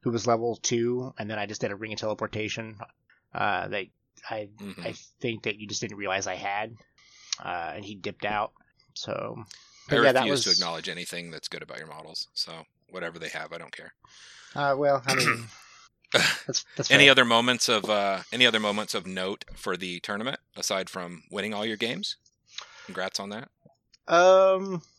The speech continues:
Speaker 1: yeah, I, I mean, Aaron and I also had a really good close game. Uh, I got to, I got to live the dream. Well, kinda, sorta live the dream with Saiyan when Nias had, what, three souls,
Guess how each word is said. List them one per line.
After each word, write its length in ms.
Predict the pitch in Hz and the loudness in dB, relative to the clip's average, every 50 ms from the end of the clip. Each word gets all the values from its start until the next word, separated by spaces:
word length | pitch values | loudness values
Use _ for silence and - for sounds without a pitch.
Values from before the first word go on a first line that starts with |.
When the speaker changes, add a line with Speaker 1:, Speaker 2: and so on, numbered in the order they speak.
| _ _ - - _ _ - | _ _ -20 -20 _ _ 0
Speaker 1:
yeah, 200 | 165 180 208 208 | 4 6 6 6
I, 180 | 190 165 170 - | 6 4 4 2
I 60 | - 147 | 2 0
mean, 140 | 143 143 | 0 0
Aaron 200 | 143 151 175 196 | 2 2 2 4
and 80 | 175 127 | 4 4
I 80 | 117 120 | 4 6
also 240 | 113 123 - 139 | 4 4 4 2
had 100 | 120 120 | 2 2
a 60 | 117 110 | 0 0
really 240 | 117 127 120 117 | 0 -2 -2 -2
good 320 | 110 110 120 120 120 107 - | -2 -2 -2 -2 -2 -2 -4
close 300 | - - 127 117 107 - - | -4 -2 -2 -2 -2 -4 -4
game. 360 | 127 120 120 117 113 113 104 - _ _ - - | -4 -2 -2 -2 -4 -6 -10 -14 _ _ -8 -2
Uh, 360 | - 113 113 113 113 113 110 104 117 - | 2 2 4 4 4 2 0 -2 -4 -4
I 100 | 123 120 | -2 2
got 240 | 127 135 123 - - | 4 4 4 4 0
to, 480 | - - 127 123 123 120 117 113 107 - _ _ - - - - - - _ _ - | -4 -4 -4 -2 -2 -2 -4 -4 -6 -10 _ _ -20 -20 -20 -20 -20 -20 _ _ 4
I 60 | 156 | 4
got 80 | 156 | 6
to 80 | 151 127 | 6 6
live 180 | 131 151 131 117 | 6 4 4 4
the 80 | 131 | 0
dream. 320 | 110 98 117 127 143 139 160 | -2 0 -4 -4 -4 0 2
Well, 220 | 170 170 160 156 | 2 4 4 2
kinda, 420 | - - 170 170 147 123 120 123 - | 2 2 2 4 4 2 2 0 -2
sorta 320 | - - 156 143 127 113 | -4 -2 0 0 0 0
live 180 | 107 107 107 98 | 0 -2 -4 -4
the 80 | 107 | -6
dream 300 | 98 - 113 110 107 110 | -8 -8 -8 -8 -6 -6
with 120 | 101 101 - | -8 -4 0
Saiyan 520 | - - 127 123 120 113 104 101 104 107 104 - - | 2 2 4 2 2 0 -2 -4 -4 -6 -12 -10 -4
when 340 | 117 110 107 107 104 104 107 | -2 -2 -2 -2 -4 -2 -2
Nias 360 | 113 104 113 113 113 104 - | 0 2 4 4 2 2 2
had, 160 | 117 113 98 107 | 2 0 0 2
what, 200 | 107 98 85 - | -2 -2 -2 -4
three 220 | - 120 117 117 | -6 -6 -4 -2
souls, 560 | - - 120 117 120 123 123 123 - - - | -2 -2 -2 -2 -4 -4 -4 -4 -6 -6 -8